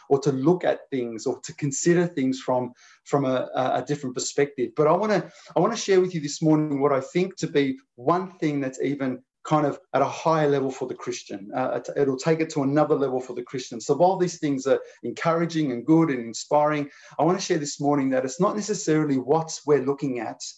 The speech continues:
but rather who, who it is that we continue to look at,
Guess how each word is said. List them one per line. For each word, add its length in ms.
but 160
rather 440
who, 280
who 180
it 100
is 360
that 120
we 100
continue 640
to 120
look 240
at, 200